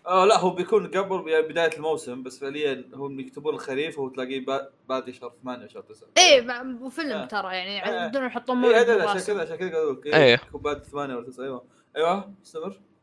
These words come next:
Speaker 3: إيه، آه، أعلنوا عن فريق، واللي يخوف إنه في، آه، في فريق طبيعي وفي فريق سي جي، يعني، في مخرج سي جي وفي هذا.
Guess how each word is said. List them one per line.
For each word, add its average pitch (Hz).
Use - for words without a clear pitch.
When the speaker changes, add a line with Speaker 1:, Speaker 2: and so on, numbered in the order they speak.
Speaker 3:
إيه، 139
آه، 202
أعلنوا 156
عن 143
فريق، 139
واللي 156
يخوف 185
إنه 160
في، 156
آه، 131
في 185
فريق 165
طبيعي 175
وفي 175
فريق 156
سي 147
جي، 139
يعني، 135
في 151
مخرج 147
سي 135
جي 135
وفي 127
هذا. 123